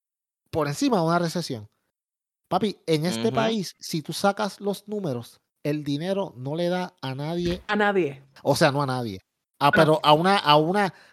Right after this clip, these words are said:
Speaker 1: gran mayoría del país, obviamente, excepto la élite que tiene
Speaker 3: Al
Speaker 1: chavos para eso y no.
Speaker 3: ochenta y cinco por ciento del
Speaker 1: O sea,
Speaker 3: país, por decirte.
Speaker 1: pero al no, ¿qué cuánto? ¿Al
Speaker 3: Noventa.
Speaker 1: ochenta y cinco, al noventa por ciento.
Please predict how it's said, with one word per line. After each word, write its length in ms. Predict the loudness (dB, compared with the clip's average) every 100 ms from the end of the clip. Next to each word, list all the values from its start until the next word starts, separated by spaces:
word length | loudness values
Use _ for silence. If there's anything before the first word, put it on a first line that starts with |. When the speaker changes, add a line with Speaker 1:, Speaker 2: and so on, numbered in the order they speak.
| _
Speaker 1:
gran 320 | 4 6 6
mayoría 320 | 6 8 8
del 140 | 4 4
país, 340 | 4 6 4
obviamente, 420 | 0 0 -2 -2
excepto 320 | -4 -4 -4 -4
la 120 | -4
élite 260 | -4 -6
que 80 | -6
tiene 160 | -6 -4
Speaker 3:
Al 60 |
Speaker 1:
chavos 260 | 6 8 8
para 60 | 4
eso 0 |
y 20 |
no. 60 | 0
Speaker 3:
ochenta 160 | 0
y 40 | 0
cinco 140 | 0
por 140 | -2
ciento 280 | -2 -4 0
del 60 | -2
Speaker 1:
O 20 |
sea, 140 | 0 -2
Speaker 3:
país, 100 | -2
por 180 | -6
decirte. 580 | -6 -10 -10 -14 -16 -20 _ _
Speaker 1:
pero 180 | 4 6
al 160 | 6 4
no, 400 | 0 4 4 4
¿qué 140 | 0
cuánto? 340 | 0 0 0 -2
¿Al 40 |
Speaker 3:
Noventa. 140 | -2 -2 2
Speaker 1:
ochenta 80 | 2
y 80 |
cinco, 320 | 2 -2 -4 -6
al 240 | -6 -6 -4
noventa 460 | -2 -2 -2 -4
por 160 | -4 -8
ciento. 420 | -8 -10 -10